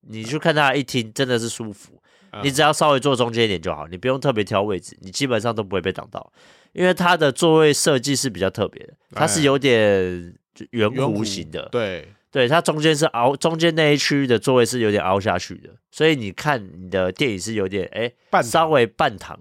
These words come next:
Speaker 1: 的那种感觉。
Speaker 2: 对，对，对，对。然后它
Speaker 1: 所以它都不会被挡到。
Speaker 2: 荧幕也是稍微稍高一点。
Speaker 1: 对。
Speaker 2: 然后反正它是那个，
Speaker 1: 就是荧幕是倾斜面向你这样子的那种感觉。
Speaker 2: 对，那个厅是有设计过的啦。
Speaker 1: 对，我觉得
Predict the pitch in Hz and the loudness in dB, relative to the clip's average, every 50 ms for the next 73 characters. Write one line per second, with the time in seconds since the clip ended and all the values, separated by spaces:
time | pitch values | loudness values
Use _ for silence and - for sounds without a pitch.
0 | - 95 98 90 87 85 - 127 - 120 113 101 110 104 95 90 92 - _ - | -18 -18 -16 -14 -10 -8 -8 -6 -6 -6 -8 -8 -10 -12 -12 -14 -16 -18 _ -4
1 | 123 151 175 202 165 175 - 170 151 - - 117 101 - - - - - 76 73 | -2 0 0 0 0 -2 -2 -4 -4 0 0 0 0 0 -2 -4 -6 -16 -10 -6
2 | 160 160 180 226 233 190 151 131 120 117 170 156 - 175 160 156 139 127 117 - | -2 -2 0 2 2 2 2 0 -2 -4 -4 -2 0 2 2 2 2 0 -2 0
3 | 139 127 123 120 - 120 113 113 113 - - 147 - - 101 78 - _ _ _ | 0 0 0 0 -2 -2 -2 -2 -4 -6 -12 -16 -16 -14 -16 -18 -18 _ _ _
4 | - 196 147 - - - 110 107 107 117 123 123 117 113 113 110 107 104 - 147 | 2 2 2 2 -2 -6 -10 -8 -6 -4 -2 -2 -2 -2 -4 -6 -6 -4 -2 -2
5 | 185 208 220 233 226 - 233 226 214 208 175 233 180 170 165 196 202 185 208 208 | 0 2 2 0 0 -2 -2 0 2 2 2 4 4 4 4 4 2 2 2 0
6 | - - 123 98 92 - - 101 104 139 151 123 107 127 135 107 80 78 80 - | 0 0 -2 -2 -4 -4 -2 -2 -2 -2 -2 -4 -2 -4 -6 -6 -6 -10 -16 -14
7 | 90 82 92 92 - - 92 95 135 131 120 117 147 196 220 208 190 - - 160 | -14 -14 -16 -18 -20 -20 -12 -8 -6 -4 -4 -4 -4 -2 -2 -2 -2 -2 -2 -6
8 | 190 190 175 185 147 110 - - 135 110 117 123 - 117 104 92 - - - - | -6 -4 -2 -2 -4 -4 -4 -6 -8 -8 -8 -10 -10 -10 -10 -10 -12 -16 -20 -14
9 | - 101 95 98 101 101 95 131 135 139 143 127 | -8 -6 -4 -4 -4 -2 2 4 4 4 4 2